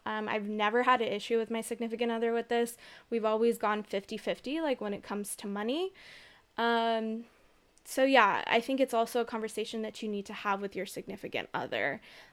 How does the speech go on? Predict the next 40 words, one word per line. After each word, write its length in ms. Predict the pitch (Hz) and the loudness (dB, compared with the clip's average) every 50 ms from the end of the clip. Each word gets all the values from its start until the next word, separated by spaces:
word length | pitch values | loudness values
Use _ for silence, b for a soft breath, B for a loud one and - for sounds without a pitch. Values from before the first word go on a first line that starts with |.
| B - | B -6
Like, 320 | 214 202 190 190 190 - | -2 0 0 0 0 -2
how 260 | - - - 220 208 208 | -6 -2 0 0 2 2
do 80 | 214 | 0
you 140 | 214 208 208 | -2 0 -2
wanna 180 | 202 196 202 202 | 0 0 -2 -2
do 160 | 190 202 202 | -2 -4 -2
this? 220 | 196 202 202 196 | 0 -2 -2 -2
How 180 | - - 208 196 | -2 -4 -4 -2
do 80 | 202 | -2
you 80 | 202 202 | -4 -6
feel 160 | - - 202 | -6 -6 -6
most 260 | 196 190 185 196 - | -6 -6 -8 -10 -10
comfortable? 600 | - - 226 226 214 233 226 208 233 233 233 233 | -6 -4 -4 -4 -2 -2 0 2 4 4 4 2
Some 360 | 226 - - 226 226 233 240 233 | 0 -2 -2 0 2 2 2 0
people 300 | - 247 220 - 247 233 | -2 -6 -2 2 2 4
are 180 | 226 220 214 | 4 4 2
like, 280 | 208 202 196 202 202 - | 2 0 -4 -4 -6 -8
"You 80 | 208 | -6
know 100 | 208 214 | -2 4
what? 320 | 233 240 247 254 262 - - B B B B B B B B B _ _ _ - | 6 8 8 8 6 4 0 B B B B B B B B B _ _ _ -10
You 380 | 208 208 214 226 240 240 240 | -8 -6 -2 0 4 6 8
are 720 | 226 220 220 220 220 220 220 220 220 220 220 220 214 - - | 8 8 8 8 8 8 8 6 6 6 6 6 4 2 0
this 300 | - 196 196 226 226 226 | -4 0 2 2 2 2
person 300 | - 240 240 233 - 254 | 2 0 0 0 0 -2
in 100 | 247 247 | 0 0
this 180 | 247 247 240 - | 0 0 0 0
relationship, 720 | 262 247 247 247 247 247 - 254 240 - 269 262 240 247 | 2 4 6 4 4 2 0 -6 -2 0 0 0 0 -2
so 220 | - 226 214 - - | -2 -2 -2 0 0
I 140 | 202 202 202 | -2 -2 -2
think 220 | 208 214 214 208 | -4 -6 -6 -6
that 100 | 202 180 | -6 -6
you 180 | - 208 208 220 | -6 -4 -4 0
need 160 | 233 254 262 - | 0 0 0 -2
to 80 | 294 | -4
take 160 | 285 294 285 | -4 -4 -4
care 200 | - 285 277 269 | -2 0 0 0
of 80 | 269 262 | 2 2
all 220 | 269 262 262 262 | 2 2 2 2
of 80 | 254 240 | 2 2
this." 340 | 262 262 262 262 254 - | 2 4 4 4 2 0